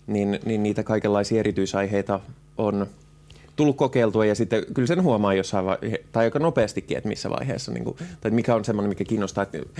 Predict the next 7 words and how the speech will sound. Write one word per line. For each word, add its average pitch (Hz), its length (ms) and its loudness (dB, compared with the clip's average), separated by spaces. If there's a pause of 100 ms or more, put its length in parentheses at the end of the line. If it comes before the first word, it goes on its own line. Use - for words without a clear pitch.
(560)
Kinosilmä 120 580 2
on 107 380 -2
jatkunut 104 520 -2
nyt 101 220 -2
sen 101 300 -2
yksitoista 120 540 -4
vuotta, 131 380 -2